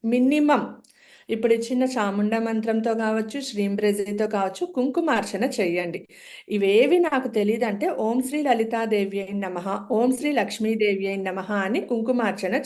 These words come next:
చేసుకోండి. శుక్రవారము అభిషేకం చేయండి. అభిషేకానికి కూడా ఎక్కువ కష్టం ఏం లేదు. ఆ కుంకుమ తీసి పక్కన పెట్టేసి, పసుపు నీళ్ళతో అభిషేకం చేసి, మళ్ళీ నార్మల్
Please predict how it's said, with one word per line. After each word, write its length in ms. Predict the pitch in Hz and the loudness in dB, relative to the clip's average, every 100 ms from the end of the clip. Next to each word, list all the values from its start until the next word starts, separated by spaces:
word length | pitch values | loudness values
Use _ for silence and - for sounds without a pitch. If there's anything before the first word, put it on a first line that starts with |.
| 202 | -2
చేసుకోండి. 580 | 175 - 180 170 - - - - _ _ _ | -4 -6 -6 -6 -8 -12 -20 -20 _ _ _
శుక్రవారము 1120 | - 269 254 320 330 311 247 220 214 392 - - _ - | -8 -8 -2 0 2 2 2 2 2 -2 -4 -16 _ -2
అభిషేకం 600 | 208 233 311 285 262 254 | 0 0 0 0 0 0
చేయండి. 320 | 226 196 190 | 0 -2 -2
అభిషేకానికి 640 | 185 202 202 254 262 262 254 | -2 -2 0 0 2 0 0
కూడా 120 | 320 | -2
ఎక్కువ 460 | 254 - 294 311 311 | -2 -4 -4 -2 0
కష్టం 300 | 220 226 214 | -2 0 0
ఏం 80 | 202 | 0
లేదు. 160 | 202 | 2
ఆ 120 | 349 | 2
కుంకుమ 440 | 254 - 220 262 262 | 0 -2 0 2 0
తీసి 240 | 254 233 | 0 -4
పక్కన 340 | 240 190 190 190 | -4 -4 -4 -4
పెట్టేసి, 580 | 202 196 190 185 392 - - - - 233 | -4 -2 -4 -4 -6 -8 -18 -20 -6 -2
పసుపు 320 | 208 220 262 | 0 0 0
నీళ్ళతో 460 | 269 247 220 208 330 | 2 4 2 2 2
అభిషేకం 600 | 254 196 202 220 220 202 | 2 0 -2 -2 -2 -2
చేసి, 280 | 196 185 | -2 -4
మళ్ళీ 280 | 320 208 214 | 0 2 4
నార్మల్ 560 | 254 190 196 220 254 | 2 2 2 2 0